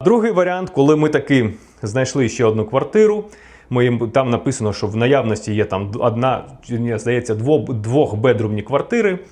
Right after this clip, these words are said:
Ми подзвонили за телефоном, кажемо: «Так і так, ми ті-, поцікавитися про цю двохбедрумну квартиру, яка є в на-, в наявності», і нам таким ц-, тоном кажуть: «Цього не може бути». Ми кажемо: «Що не може бути?» «Е, вона не, вона недоступна».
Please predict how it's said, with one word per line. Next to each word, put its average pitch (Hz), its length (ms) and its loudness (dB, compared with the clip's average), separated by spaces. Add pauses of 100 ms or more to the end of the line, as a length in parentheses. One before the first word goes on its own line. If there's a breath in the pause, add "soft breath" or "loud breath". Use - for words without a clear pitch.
(160 loud breath)
Ми 123 120 -2
подзвонили 123 480 -2
за 120 120 0
телефоном, 160 540 0
кажемо: 113 340 0
«Так 135 200 -4
і 165 40 -6
так, 196 260 -2
ми 131 100 -4
ті-, 131 100 -6
поцікавитися 123 840 -2
про 117 160 -2
цю 123 140 -6
двохбедрумну 113 640 -4
квартиру, 110 420 -4
яка 104 360 -2 (240)
є 110 160 -2
в 104 80 -6
на-, 117 220 -4
в 110 140 -6
наявності», 175 540 -2
і - 20 0
нам 147 220 0
таким 120 320 -4 (100)
ц-, 151 200 -6
тоном 156 320 0
кажуть: 120 320 0 (380 loud breath)
«Цього 143 240 2
не 139 120 0
може 131 260 2
бути». 107 300 -4 (320)
Ми 107 60 -10
кажемо: 104 340 -4
«Що 139 160 2
не 123 100 2
може 101 280 -2
бути?» 92 300 -14 (420 soft breath)
«Е, 113 180 4
вона 139 280 0
не, 139 340 0
вона 131 240 0
недоступна». 120 600 -2